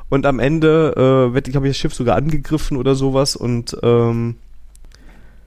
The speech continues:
die haben voll die Probleme, weil sie sich an diese ganzen Fristen so genau halten und erst als sie das wieder skippen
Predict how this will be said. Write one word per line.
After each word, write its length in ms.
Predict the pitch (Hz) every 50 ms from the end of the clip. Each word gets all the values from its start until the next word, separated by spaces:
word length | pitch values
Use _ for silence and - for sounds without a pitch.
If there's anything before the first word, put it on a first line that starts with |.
| - - - - - - - - - - - - - - - - - - - - - - - - - - - -
die 200 | - 123 127 127
haben 180 | 131 131 135 -
voll 160 | - 139 135
die 80 | 131 123
Probleme, 520 | - - 123 117 117 117 117 127 123 107
weil 140 | 107 110 107
sie 100 | 110 113
sich 180 | 107 110 113 120
an 60 | 110
diese 160 | 110 110 107
ganzen 280 | 123 110 110 - 131 123
Fristen 340 | - 139 - - - 120
so 100 | 110 107
genau 340 | 110 113 110 104 104 107 107
halten 320 | 110 110 107 117 - 127 120
und 100 | 110 -
erst 220 | 120 123 - -
als 120 | - - -
sie 60 | 117
das 200 | 110 117 - -
wieder 260 | 123 117 117 117 117 113
skippen 580 | - - - - 147 139 - - 147 151 151